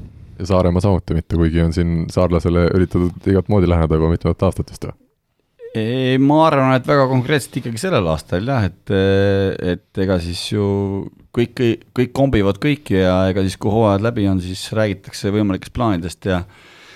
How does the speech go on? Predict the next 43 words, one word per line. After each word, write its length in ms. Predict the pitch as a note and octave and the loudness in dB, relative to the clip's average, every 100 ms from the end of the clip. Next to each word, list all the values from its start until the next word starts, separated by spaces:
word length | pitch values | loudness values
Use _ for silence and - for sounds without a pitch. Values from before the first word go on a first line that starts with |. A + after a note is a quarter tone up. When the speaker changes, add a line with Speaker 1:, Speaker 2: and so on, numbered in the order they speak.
| - - - - - - _ - | -20 -20 -20 -20 -20 -20 _ 0
Speaker 2:
tulevikuvisioonidest. 1120 | D3 A#2+ A2+ - A#2+ B2+ E3+ B2+ E2+ E2+ - | 2 2 0 -2 -2 2 2 2 0 -8 -6
Eks 200 | G2 - | -8 -6
siis, 140 | A#2 G2+ - - | -6 -6 -8 -2
siis 220 | C#3 A2 | 0 2
oli 140 | G2+ G#2 | 2 0
nagu 220 | G#2+ A2 | 0 0
neid, 280 | A2+ G#2+ G#2 | 0 0 0
ma 160 | A#2 A2+ | -2 0
usun, 180 | G#2 | 0
et 140 | G2 C#3+ | 0 2
allmõtteid 540 | D3 A2+ C3 - G2+ | 2 4 2 0 0
rohkem. 340 | C3+ A2 G2+ F#2 | 0 0 -2 0
Võib-olla 420 | G#2 G2 F#2+ F#2+ | 0 0 0 0
on 80 | F#2+ | 0
neid 100 | F#2+ | 0
nüüd, 260 | G2+ G2+ - | 0 -2 -4
äh, 220 | G#2 G2+ G2+ | -2 2 2
olukord 400 | A2+ G#2 F2+ F#2 | 2 2 0 -2
võib-olla 380 | F#2 F#2+ G#2 B2 | -2 -2 -2 0
jah, 80 | G#2+ | -2
natuke 380 | E2+ - F2 E2 | -4 -6 -4 -2
nagu 460 | E2 E2+ E2+ D#2+ | 0 0 -2 -2
konkreetsemaks 800 | F2+ F2 G#2 A2+ F#2+ D#2+ D2 - | -4 -4 -2 -4 -4 -6 -8 -8
saanud, 240 | D#2+ D2 D2+ | -8 -6 -6
aga 220 | D2+ D2+ | -6 -4
mis 160 | E2+ - | -6 -6
seal 140 | D#2+ | -8
nüüd 140 | D#2+ - | -8 -6
täpselt 300 | F2+ - - | -6 -6 -6
laua 220 | F#2+ D2+ | -4 -4
peal 160 | D#2+ F#2+ | -6 -6
on, 100 | F2 | -6
kes, 140 | D#2+ - - - | -8 -12 -14 -8
seda 180 | G2+ F#2 | -4 -2
me 160 | E2+ E2+ | -2 -4
vist 220 | E2 - | -6 -8
ei 60 | F2 | -8
ole 100 | E2+ | -6
nagu 160 | E2+ F#2+ | -4 -4
õiged 220 | F2 D#2+ | -4 -6
mehed 160 | D#2+ - | -8 -8
kommenteerima, 680 | F2 D#2+ G2+ F#2+ E2+ E2 | -8 -6 -6 -8 -6 -8
jah. 80 | D#2 | -8